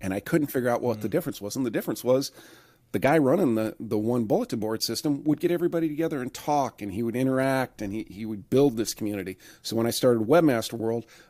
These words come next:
Speaker 1: I really wanted to, to grow the community from the get-go. I, I knew everybody had to be connected, and once we started on PubCon, it was like, okay, we just keep everybody together,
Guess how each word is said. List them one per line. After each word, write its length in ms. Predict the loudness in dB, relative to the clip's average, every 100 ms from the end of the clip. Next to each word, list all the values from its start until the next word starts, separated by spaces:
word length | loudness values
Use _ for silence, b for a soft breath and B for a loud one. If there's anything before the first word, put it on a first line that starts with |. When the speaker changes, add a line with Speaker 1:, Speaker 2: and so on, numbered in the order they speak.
| _ -2
Speaker 1:
I 120 | 0
really 520 | 0 4 6 6 4
wanted 320 | 0 -4 -6
to, 180 | -8 -10 -14 -12
to 120 | -10
grow 280 | -4 -4 -2
the 100 | -4
community 400 | -6 -6 -6 -8
from 200 | -8 -8
the 80 | -6
get-go. 560 | -8 -8 -10 -10 -10
I, 120 | -12 -8 -4
I 60 |
knew 600 | -2 0 2 4 4 2 B B B _ _ 2
everybody 400 | 4 4 2 0
had 160 | -2
to 60 | -4
be 120 | -6
connected, 480 | -6 -8 -8 -6 -6
and 160 | -6 -8
once 200 | -10 -8
we 80 | -8
started 320 | -6 -6 -6
on 120 | -8
PubCon, 480 | -8 -8 -6 -6 -6
it 80 | -8
was 100 | -8
like, 200 | -6 -6
okay, 380 | -4 -2 -4 -6 _
we 100 | -8
just 180 | -6 -6
keep 160 | -4 -2
everybody 400 | -2 -2 -2 -2
together, 380 | -2 0 -2